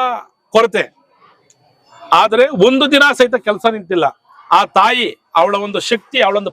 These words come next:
ಪವಾಡ, ಒಂದು ದಿನ ಕೆಲಸ ನಿಲ್ಸ್ಕೊಂಡಿಲ್ಲ. ಡೈಲಿ ನೂರ, ನೂರೆಂಬತ್ತರಿಂದ ಇನ್ನೂರು ಜನ ಕೆಲಸ ಮಾಡ್ತಾರೆ. ಇನ್ನ ಎರಡು ವರ್ಷಕ್ಕೆ ತಾಯಿನ ಲೋಕಾರ್ಪಣೆ ಮಾಡೋಂಥ ಸಂಕಲ್ಪ ಹೊತ್ಕೊಂಡಿದ್ದೀರಿ. ಆ ತಾಯಿ ವಿಶ್ವರೂಪನ ಜಗತ್ತಿಗೆ ತೋರಿಸೇ ತೋರಿಸ್ತೀರಿ. ನಮ್ಮ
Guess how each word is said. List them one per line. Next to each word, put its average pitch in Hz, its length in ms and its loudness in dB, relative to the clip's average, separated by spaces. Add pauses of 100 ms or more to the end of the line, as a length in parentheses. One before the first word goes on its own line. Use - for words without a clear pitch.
ಪವಾಡ, 214 260 2 (180)
ಒಂದು 240 220 -10
ದಿನ 247 80 -2 (100)
ಕೆಲಸ 208 160 -6 (100)
ನಿಲ್ಸ್ಕೊಂಡಿಲ್ಲ. 208 440 -4 (1500)
ಡೈಲಿ 269 260 0 (100)
ನೂರ, 254 120 2 (220)
ನೂರೆಂಬತ್ತರಿಂದ 254 640 -2
ಇನ್ನೂರು 240 240 -6
ಜನ 233 80 -2 (100)
ಕೆಲಸ 208 180 -4 (120)
ಮಾಡ್ತಾರೆ. 214 320 -2 (1900)
ಇನ್ನ 262 140 2 (140)
ಎರಡು 269 200 0
ವರ್ಷಕ್ಕೆ 277 340 -4 (160)
ತಾಯಿನ 262 260 -2 (100)
ಲೋಕಾರ್ಪಣೆ 262 500 -2
ಮಾಡೋಂಥ 240 240 -4 (100)
ಸಂಕಲ್ಪ 226 380 -6
ಹೊತ್ಕೊಂಡಿದ್ದೀರಿ. 214 500 -2 (1080)
ಆ - 20 2 (160)
ತಾಯಿ 262 160 2 (100)
ವಿಶ್ವರೂಪನ 277 460 0 (100)
ಜಗತ್ತಿಗೆ 220 460 -4
ತೋರಿಸೇ 262 260 0 (100)
ತೋರಿಸ್ತೀರಿ. 214 400 -4 (760)
ನಮ್ಮ 262 160 0